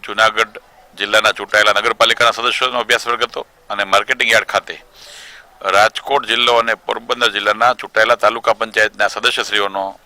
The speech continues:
આજે અભ્યાસ વર્ગ છે. એમાં અલગ અલગ વક્તાઓ, એમના દ્વારા એક, એક,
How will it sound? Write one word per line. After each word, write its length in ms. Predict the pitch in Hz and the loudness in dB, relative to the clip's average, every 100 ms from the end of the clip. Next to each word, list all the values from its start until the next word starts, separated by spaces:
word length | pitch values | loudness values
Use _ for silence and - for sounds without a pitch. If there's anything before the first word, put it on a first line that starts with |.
| - | -8
આજે 200 | 92 92 | -4 -4
અભ્યાસ 300 | 90 107 - | 0 -2 -2
વર્ગ 120 | 117 | -8
છે. 200 | - 143 _ - - - - _ - | -8 -12 _ -20 -20 -20 -20 _ -4
એમાં 220 | 101 - | 0 2
અલગ 280 | 110 113 110 | 4 4 4
અલગ 200 | 110 92 | 0 0
વક્તાઓ, 640 | 104 - 131 113 123 131 _ - - _ _ _ _ _ _ _ - | -6 -2 2 4 2 -4 _ -20 -20 _ _ _ _ _ _ _ -4
એમના 480 | 110 110 107 104 - - 104 | 0 4 6 4 2 -4 2
દ્વારા 340 | 110 104 90 - | 4 6 4 -2
એક, 180 | 113 - | -6 -2
એક, 100 | 120 | -2